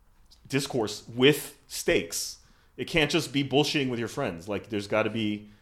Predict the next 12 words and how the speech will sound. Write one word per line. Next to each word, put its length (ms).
like, 200
a 60
real 460
attempt 580
to 140
try 380
and 200
figure 280
shit 200
out. 260
Uh, 540
and 680